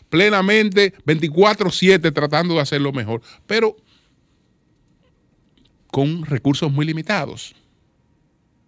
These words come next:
Miren ahora, tenemos el sistema de salud prácticamente colapsado. Prácticamente colapsado. No hay oxígeno.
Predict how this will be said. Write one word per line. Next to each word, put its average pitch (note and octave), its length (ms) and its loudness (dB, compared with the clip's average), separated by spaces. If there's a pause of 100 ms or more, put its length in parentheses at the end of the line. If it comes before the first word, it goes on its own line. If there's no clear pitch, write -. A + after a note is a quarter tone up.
(340)
Miren D#3+ 240 -4
ahora, G#3+ 400 -4 (880)
tenemos A#3+ 540 0
el E3 100 2
sistema G3+ 440 0
de G3 100 0
salud A3+ 420 -2 (580)
prácticamente F3+ 680 -2
colapsado. C#3+ 760 0 (1700)
Prácticamente G3 880 0
colapsado. D#3+ 920 2 (1900)
No D3+ 240 2
hay A3 160 4
oxígeno. E3+ 800 2